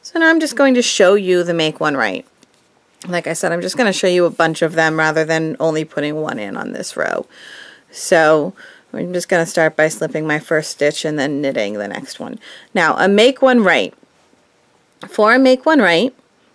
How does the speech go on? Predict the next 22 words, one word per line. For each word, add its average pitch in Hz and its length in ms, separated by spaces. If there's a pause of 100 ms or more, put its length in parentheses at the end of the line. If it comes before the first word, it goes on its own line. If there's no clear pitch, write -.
(120)
you're 185 80
going 196 200
to 220 80
take 208 360
your 208 420 (140)
left 185 360
hand 240 320
loop, 185 360 (760)
sorry, 156 280
left 180 220
hand 220 280
needle, 180 500 (440)
and 190 160
insert 202 480
it 175 240 (160)
from 170 400 (260)
back 185 440 (100)
to 294 200
front 202 640 (480)
in 208 320
this 233 380 (800)
yarn 196 640